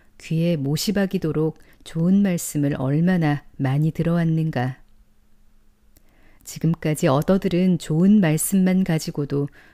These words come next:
누구나 성인이 되고도 남았을 것이다. 그런데 어째서 좋은 말씀을 매번 또다시 들으려고 하는가? 말씀, 즉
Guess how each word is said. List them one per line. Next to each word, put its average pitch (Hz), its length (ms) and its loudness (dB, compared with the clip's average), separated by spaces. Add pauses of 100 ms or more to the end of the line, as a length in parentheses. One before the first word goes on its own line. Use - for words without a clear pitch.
(140)
누구나 143 460 0
성인이 214 600 2
되고도 147 540 -2 (200)
남았을 143 480 -2
것이다. 131 580 -6 (1800)
그런데 175 640 2 (260)
어째서 196 580 -2
좋은 202 440 2
말씀을 175 640 0 (140)
매번 147 540 0 (260)
또다시 208 600 -2
들으려고 156 560 -2
하는가? 165 520 -2 (2000)
말씀, 139 680 -2 (580)
즉 170 260 -4